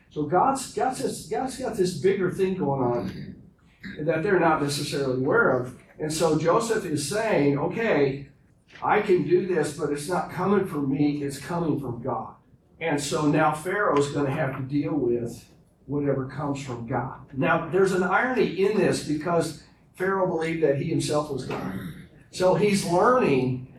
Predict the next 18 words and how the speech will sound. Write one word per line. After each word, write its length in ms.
that 260
there 160
must 340
be 120
a 80
hierarchy 1000
in, 160
in 520
he-, 300
the 140
heavens 520
of 320
God 600
and 160
then 340
gods, 680
you 120
know. 260